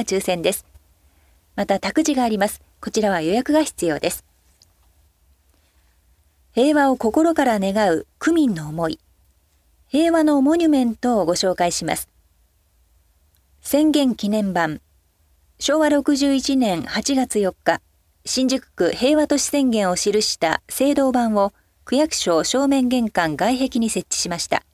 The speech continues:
区立小中学校にも設置しています。平和の日。昭和六十三年七月三十日、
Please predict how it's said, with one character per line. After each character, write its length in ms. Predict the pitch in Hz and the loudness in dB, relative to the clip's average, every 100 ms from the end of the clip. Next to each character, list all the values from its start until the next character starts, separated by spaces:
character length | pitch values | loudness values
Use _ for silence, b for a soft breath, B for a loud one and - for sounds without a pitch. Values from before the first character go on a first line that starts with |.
| _ _ _ _ _ _ _ _ | _ _ _ _ _ _ _ _
区 100 | 277 | -2
立 320 | 247 208 180 | -2 0 -2
小 240 | 180 262 302 | 0 -2 -2
中 160 | 302 | -2
学 180 | 294 294 | -2 -2
校 160 | - 277 | 0 2
に 120 | 302 | 2
も 80 | 254 | 2
設 180 | 180 | -2
置 120 | - 185 | -4 -6
し 100 | - | -4
て 80 | |
い 80 | 170 | -4
ま 120 | 151 | -2
す。 140 | 151 - _ _ _ _ _ _ _ _ _ _ _ _ _ _ _ _ | -4 -8 _ _ _ _ _ _ _ _ _ _ _ _ _ _ _ _
平 220 | - 294 | -2 2
和 120 | 277 247 | 2 2
の 100 | 220 | -2
日。 240 | - - _ _ _ _ _ _ _ _ _ _ | -4 -8 _ _ _ _ _ _ _ _ _ _
昭 220 | - 294 | -4 0
和 100 | 320 | 2
六 200 | 302 294 285 | 2 2 2
十 180 | 294 | 2
三 260 | 277 277 254 | 2 2 2
年 160 | 190 170 | 0 -2
七 240 | - 262 | -4 -2
月 180 | 254 247 | -2 -4
三 220 | - 220 | -4 -2
十 180 | 202 190 | -2 -2
日、 360 | 160 - - | -4 -6 -10